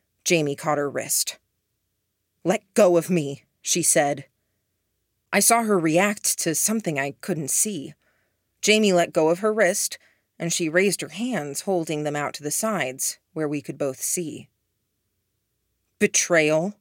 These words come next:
she asked. "No," Jamie said. He divested her of the gun and used the back of his hand to pat her down before taking a knife off of her. "But I know this is the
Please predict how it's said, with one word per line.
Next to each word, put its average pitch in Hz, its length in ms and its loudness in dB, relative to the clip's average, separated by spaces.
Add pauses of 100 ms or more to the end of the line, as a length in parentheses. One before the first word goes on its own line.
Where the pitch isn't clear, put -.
(200)
she - 260 2
asked. 196 520 -2 (1080)
"No," 165 500 -2 (320)
Jamie 143 320 -4
said. 160 400 -4 (560)
He - 160 -4
divested 175 600 2
her 190 160 -2
of 185 120 -4
the 233 80 -4
gun 143 400 -2 (380)
and 165 140 -2
used 160 300 -2
the 139 80 -8
back 139 260 -4
of 180 80 -6
his 233 140 -2
hand 220 320 -2
to 226 60 -8
pat 156 280 -2
her 202 80 -2
down 165 380 -2
before 151 340 -6
taking 151 400 -6
a 151 40 -2
knife 170 520 -2
off 160 240 0
of 131 120 -12
her. 113 320 -8 (1120)
"But 170 340 -4 (100)
I 151 140 -4
know 156 520 0 (380)
this 156 180 -4
is 185 120 -2
the 170 180 -6